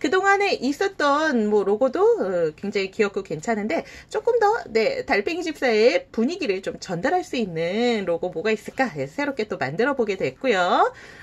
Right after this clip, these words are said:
어, 어때요? <laughs> 어, 그리고 곧 요 로고를 가지고 채널 아트에도 이제 사용을 할 예정입니다.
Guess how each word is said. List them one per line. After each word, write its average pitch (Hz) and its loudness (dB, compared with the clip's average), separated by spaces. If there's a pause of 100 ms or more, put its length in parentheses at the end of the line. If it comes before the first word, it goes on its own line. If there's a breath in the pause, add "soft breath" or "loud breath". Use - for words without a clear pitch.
(120)
어, 135 -4
어때요? 170 2
<laughs> 202 2
어, 247 6 (120)
그리고 262 2
곧 285 4 (200)
요 349 4
로고를 247 4
가지고 226 0
채널 359 2
아트에도 160 0
이제 135 -4
사용을 285 0
할 233 0
예정입니다. 202 0